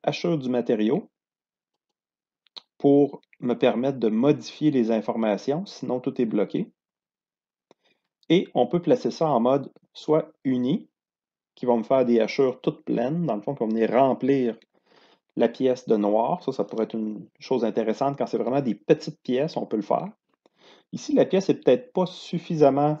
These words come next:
petite pour faire ça, donc j'irais peut-être plus en augmentant le chiffre, ici dans le fond, qui est l'échelle des hachures. Plus le chiffre est gros, plus les hachures sont petites.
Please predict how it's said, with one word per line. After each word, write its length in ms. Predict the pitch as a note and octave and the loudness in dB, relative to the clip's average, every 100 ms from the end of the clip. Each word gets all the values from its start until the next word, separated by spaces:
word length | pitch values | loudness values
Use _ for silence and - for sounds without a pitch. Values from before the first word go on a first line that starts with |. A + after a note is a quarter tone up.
| - _ _ _ _ _ | -8 _ _ _ _ _
petite 400 | D3 - - D#3 | 4 4 2 -2
pour 160 | - B2 | -4 -4
faire 300 | C#3 A#2+ G2+ | 0 2 0
ça, 120 | - | -4
donc 220 | G#3+ C#3 | -4 -2
j'irais 260 | A#2 B2 C3 | 0 0 2
peut-être 260 | D3 B2 | 2 0
plus 260 | - D#3 E3 | 0 -4 0
en 200 | C3+ C#3 - _ _ _ _ _ - | -2 -2 -10 _ _ _ _ _ 0
augmentant 640 | C#3 D#3 D3+ C#3 B2+ D#3 D3+ | 2 6 6 6 4 0 0
le 100 | G#2 | 0
chiffre, 480 | - D#3+ - - - _ _ _ _ - | -2 -4 -6 -14 -20 _ _ _ _ -20
ici 200 | - - | -8 -2
dans 120 | B2 | 0
le 60 | |
fond, 140 | G#2+ C#3+ | 0 -4
qui 160 | - | 0
est 20 | A#2 | 2
l'échelle 480 | B2 A#2+ - D3 | 2 2 2 2
des 160 | C3+ A#2 | 4 2
hachures. 440 | G#2+ - - F3 | 2 -2 -4 -4
Plus 160 | F3 F3 | -4 4
le 100 | D3+ | 4
chiffre 260 | C#3+ F3+ D3+ | 4 2 2
est 160 | B2+ | 2
gros, 260 | A#2+ C3 G3 - | 4 2 0 -6
plus 180 | - D3+ | -4 2
les 140 | C3 | 4
hachures 300 | A#2 - C#3+ | 4 4 -2
sont 140 | - A2 | -2 -6
petites. 580 | - A#2 - - _ | -4 -6 -6 -14 _